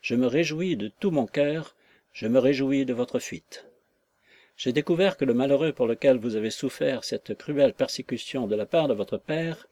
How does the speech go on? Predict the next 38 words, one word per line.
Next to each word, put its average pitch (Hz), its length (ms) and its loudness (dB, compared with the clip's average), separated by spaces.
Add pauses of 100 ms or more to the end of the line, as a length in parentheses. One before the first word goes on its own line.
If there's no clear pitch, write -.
(540)
était 139 320 0
un 139 80 0
scélérat. » « 131 640 2 (1300)
Comment, 104 380 -4
monsieur ? » 127 380 -2
s'écria 117 420 -4
Sophie. « 170 420 -4 (380)
Vous 110 220 -6
devez 107 400 2
croire 151 420 4
que 120 100 0
cela 127 240 4
me 110 120 -2
surprend - 400 -4
beaucoup. » 98 500 -8 (1300)
Cela 165 340 0
ne 165 80 2
m'a 135 200 2
pas 156 180 -2
moins 165 220 0
surpris, 127 420 -2
madame, 82 460 -8 (600)
et 110 140 -6
cela 170 340 6
ne 123 140 4
surprendra 143 600 2
pas 135 180 4
moins 151 220 2
le 143 100 0
monde. 98 480 -6 (720)
Mais 143 260 2
je 131 120 -2
vous 127 200 0
ai 139 60 4
dit 135 140 2
la 135 100 10
pure 139 300 2
vérité. 113 600 -8